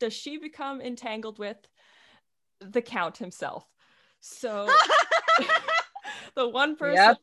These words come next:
Speaker 1: man, who's the, her father
Speaker 2: Yes!
Speaker 1: cannot kick his ass. However,
Speaker 2: My
Speaker 1: this
Speaker 2: idol. She is, she's my new idol.
Speaker 1: However, their relationship was super creepy because she was fourteen,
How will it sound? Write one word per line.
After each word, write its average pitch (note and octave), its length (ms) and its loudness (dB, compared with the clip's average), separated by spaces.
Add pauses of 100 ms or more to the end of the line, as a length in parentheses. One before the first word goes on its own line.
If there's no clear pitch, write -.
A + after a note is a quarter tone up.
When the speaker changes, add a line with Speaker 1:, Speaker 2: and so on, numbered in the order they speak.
Speaker 1:
man, A#3+ 280 0
who's A3 540 -8 (280)
the, A3 80 -6
her G3+ 180 -10
father - 0 -
Speaker 2:
Yes! C5 460 6
Speaker 1:
cannot A3 280 2
kick G#3 200 -6
his G#3+ 160 -8
ass. D#3+ 280 -6 (160)
However, D4 480 -2
Speaker 2:
My D4+ 140 4
Speaker 1:
this C4+ 160 -4 (200)
Speaker 2:
idol. E4+ 400 -2 (360)
She D4+ 200 -6 (120)
is, C#4 360 2
she's A3 340 -8
my G3 180 -6
new G3+ 280 -10
idol. F3+ 440 -10 (460)
Speaker 1:
However, D#4 460 -2
their F4 160 -8
relationship C#4+ 720 -8
was C4 200 -10
super A#3+ 380 -10
creepy F3 560 -12 (100)
because A3+ 480 -8
she C#4 200 -12
was G#4+ 180 -10
fourteen, B3+ 720 -10